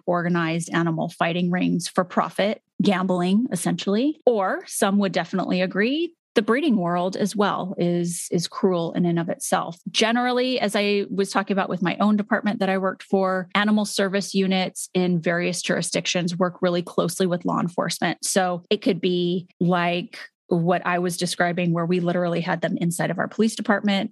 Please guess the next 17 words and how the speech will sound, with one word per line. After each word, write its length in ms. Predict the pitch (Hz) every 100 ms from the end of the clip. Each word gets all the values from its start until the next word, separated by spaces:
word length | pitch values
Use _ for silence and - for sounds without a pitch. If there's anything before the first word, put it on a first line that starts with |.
| _
Not 240 | 180 175 -
every 480 | 170 170 170 170 -
jurisdiction 540 | 175 170 180 - 185
has 240 | 180 185 170
that 180 | - 226
luxury. 420 | 254 233 240 233
So 160 | 208
they 100 | 180
might 220 | 170 175 170
have 400 | 185 185 185 175 _ _ -
their 400 | 190 180 180 170 -
local, 800 | 170 175 175 175 175 175 - - - -
usually 340 | 196 190 196
there's, 200 | 175 170
like, 140 | 170 196
a 60 |
county 880 | 175 - 185 180 175 - 170 165 175